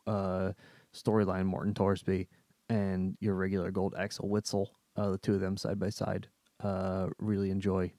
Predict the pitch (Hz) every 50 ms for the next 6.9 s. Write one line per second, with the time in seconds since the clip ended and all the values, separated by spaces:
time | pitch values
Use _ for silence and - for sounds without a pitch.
0 | _ 113 110 113 98 92 95 90 92 92 92 90 87 87 90 87 - - - _
1 | _ _ _ _ _ _ _ _ _ _ _ _ _ - 107 98 92 90 90 90
2 | 90 90 90 92 - _ _ _ _ _ _ - 120 107 101 98 98 - - 107
3 | 98 95 92 - - 90 - - - 92 98 95 95 95 - - - - - 101
4 | - - - _ _ _ - - - _ _ - 117 - - - 98 98 - -
5 | 98 95 95 95 90 90 - _ _ _ _ - 120 107 95 92 - - 104 -
6 | - 107 98 90 92 101 - - 98 - - - 101 98 101 95 95 -